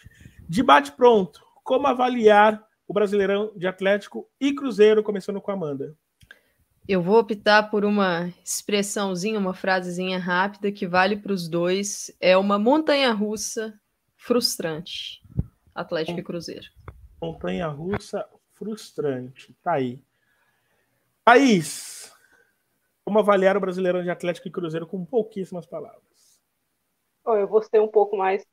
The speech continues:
Speaker 3: polêmica e talvez
Speaker 1: <laughs>
Speaker 3: fugindo, né, um pouco, mas eu acho um fracasso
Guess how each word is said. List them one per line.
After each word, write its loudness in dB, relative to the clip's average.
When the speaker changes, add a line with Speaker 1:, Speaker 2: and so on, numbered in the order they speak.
Speaker 3:
polêmica 0
e -10
talvez 0
Speaker 1:
<laughs> -20
Speaker 3:
fugindo, -4
né, -12
um -14
pouco, -4
mas -4
eu 2
acho 4
um -10
fracasso -4